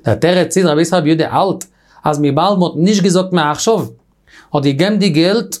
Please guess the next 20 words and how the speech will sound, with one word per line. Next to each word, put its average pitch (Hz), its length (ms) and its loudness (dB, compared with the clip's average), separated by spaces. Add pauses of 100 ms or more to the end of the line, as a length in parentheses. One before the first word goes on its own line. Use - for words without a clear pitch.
און 147 80 0
זי 143 180 2
ליגט 196 160 0
דא 214 60 4
קיין 190 300 2
די 151 500 2
געלט, 190 340 0
אז 139 140 -4
טאמער 190 360 2
האט 135 140 -4
וועלן 185 200 0
שפעטער 190 400 -2
מאכן 175 300 0
יוד, 190 240 2
די 170 200 2
געלט 185 200 2
זיין 185 160 0
פאר 185 120 -2
קידושין. 180 440 0 (560)
אבער 165 760 2